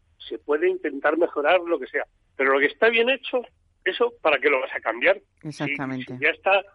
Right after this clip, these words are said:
Speaker 1: está sublime, que está, como decimos nosotros, eh, calidad suprema, y vamos, eh, eh, que, que
Speaker 2: ¿Cuál
Speaker 1: no
Speaker 2: es
Speaker 1: se puede
Speaker 2: esa cali-,
Speaker 1: superar.
Speaker 2: ¿A qué llamáis vosotros calidad suprema en un mazapán?
Speaker 1: Bueno, calidad suprema, lo que dice la reglamentación, eh, es que tiene que tener un mínimo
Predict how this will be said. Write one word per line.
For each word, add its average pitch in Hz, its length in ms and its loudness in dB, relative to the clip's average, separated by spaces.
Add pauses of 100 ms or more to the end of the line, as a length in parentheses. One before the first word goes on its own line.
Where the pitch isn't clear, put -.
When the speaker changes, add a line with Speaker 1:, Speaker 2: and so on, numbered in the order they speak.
(200)
Speaker 1:
está 180 260 0
sublime, 185 580 -2
que 123 100 -8
está, 190 200 0
como 185 140 -2
decimos 180 240 -12
nosotros, 190 360 -12 (360)
eh, 147 200 -8
calidad 143 360 0
suprema, 175 520 0 (120)
y 110 180 -18
vamos, 139 280 -16
eh, 147 120 -8 (560)
eh, 123 180 -10
que, 123 320 -8 (220)
que - 80 2
Speaker 2:
¿Cuál 262 140 10
Speaker 1:
no 330 60 6
Speaker 2:
es - 40 2
Speaker 1:
se - 60 2
puede 294 140 4
Speaker 2:
esa 311 60 2
cali-, 277 180 4
Speaker 1:
superar. 214 200 6
Speaker 2:
¿A 226 40 0
qué 294 120 0
llamáis 294 320 2
vosotros 202 460 -4
calidad 190 320 0
suprema 180 440 -8
en 175 80 -10
un 170 80 -10
mazapán? 139 540 -6 (1160)
Speaker 1:
Bueno, 147 220 4
calidad 139 260 -4
suprema, - 380 0
lo 156 140 0
que 120 340 -16
dice 151 220 -14
la 151 140 0
reglamentación, 151 720 -4 (480)
eh, 151 220 0 (180)
es 147 200 -2
que 180 140 2
tiene 190 240 0
que 180 80 -2
tener 180 220 0
un 175 180 0
mínimo 185 380 -2